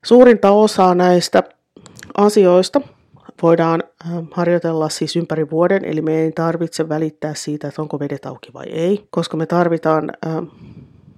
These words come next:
näitä kaikkia ominaisuuksia myös muualla, eli justiinsa, mm, nouto, ohjaukset, paikallaanolo, pillivihellykset, kaikki nämä, nämä tulee käyttökelpoiseksi siellä,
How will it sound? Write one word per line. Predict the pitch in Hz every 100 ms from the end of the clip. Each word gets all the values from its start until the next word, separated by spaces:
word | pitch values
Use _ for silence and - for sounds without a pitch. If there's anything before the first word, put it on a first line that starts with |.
| _
näitä | 160 147 143
kaikkia | 143 151 151 - 151 - _ _ _ -
ominaisuuksia | 156 156 151 156 160 160 - 156
myös | 143 143 143
muualla, | 147 151 180 208 208 _
eli | - 147 123 _
justiinsa, | 165 151 - 156 147 139 - _ _ _ -
mm, | 175 175 - _ - - - -
nouto, | 165 160 175 202 - - - _ -
ohjaukset, | 156 151 165 160 - 202 196 - _
paikallaanolo, | - 147 160 156 156 170 185 214 - - - - _ _ _
pillivihellykset, | 160 156 151 160 175 180 196 - 196 - - _
kaikki | _ 175 - 160
nämä, | 151 147 - -
nämä | 156
tulee | 180 185 180
käyttökelpoiseksi | 170 170 165 160 160 156 143 - -
siellä, | 135 143